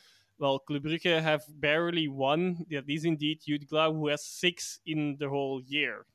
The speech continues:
Not season, but in the whole of twenty twenty-three. Um, of course, there were other p-, uh, players pitching in for them, um, so, um, that it's a bit of a unfair, uh, comparison here, but,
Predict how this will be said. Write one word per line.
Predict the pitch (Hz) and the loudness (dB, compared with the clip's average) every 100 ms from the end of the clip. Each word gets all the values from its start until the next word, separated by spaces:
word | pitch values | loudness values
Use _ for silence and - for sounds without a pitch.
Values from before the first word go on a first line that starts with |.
| - | -4
Not | 143 - | -4 -4
season, | - 156 143 151 143 | -8 -6 -4 -2 -2
but | 131 - - | -6 -12 -10
in | 143 135 135 | -6 -6 -6
the | 131 | -4
whole | 143 139 | -2 -2
of | - | -4
twenty | 143 139 143 | -6 -6 -6
twenty-three. | 139 131 - 147 131 117 _ - - - _ | -8 -8 -10 -6 -6 -6 _ -20 -20 -20 _
Um, | 135 120 113 117 - | -8 -6 -6 -8 -10
of | 131 - | -16 -2
course, | 156 165 - - | 2 2 0 -6
there | 139 | -6
were | 135 139 147 | -4 -4 -2
other | 156 | -2
p-, | 156 156 143 | -2 0 0
uh, | 139 | 0
players | 139 143 143 143 - - | -2 -4 -2 -4 -8 -8
pitching | 147 - 135 | -8 -4 -2
in | 147 156 | 0 -2
for | - 151 | 0 -2
them, | 147 147 147 147 - | 0 0 0 -2 -6
um, | 123 123 123 123 | -4 -4 -4 -8
so, | - 123 113 | -10 -8 -6
um, | 113 113 113 110 | -6 -6 -8 -12
that | 120 - | -14 -12
it's | 151 151 | -8 -6
a | |
bit | 143 151 - | -2 -4 0
of | 147 147 135 | 0 2 2
a | 127 123 120 _ _ _ 151 | 2 0 -2 _ _ _ 0
unfair, | 156 151 143 143 143 | 2 2 2 2 2
uh, | 135 131 127 | 2 0 -2
comparison | 131 127 139 139 147 147 | -4 0 0 0 -2 -2
here, | 151 156 143 | -2 0 -2
but, | 131 | -6